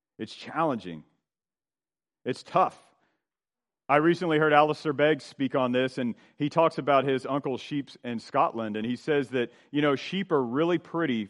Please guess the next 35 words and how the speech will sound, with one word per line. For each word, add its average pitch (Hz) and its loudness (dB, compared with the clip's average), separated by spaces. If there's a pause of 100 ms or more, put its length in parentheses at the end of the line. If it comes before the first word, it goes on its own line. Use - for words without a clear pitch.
from 120 -4
a 117 -4
distance. - -6 (840)
He's 120 -8
like, 123 0
and 127 -2
then 139 0
you 143 0
get 139 2
among 135 0
them 117 -2
and 110 -4
you 104 -6
find 131 -2
they 98 -6
smell 143 -10
kind 90 -8
of 82 -12
funny. 78 -12 (2250)
He 175 -2
says 185 4
they 175 4
get 180 4
into 175 6
all 175 10
kinds 175 2
of 151 0
naughtiness, 120 -2 (680)
and 120 -6
they 120 -2
can 120 -6
be 120 -4
messy 110 -4 (160)
and 95 -10
tiresome 107 -8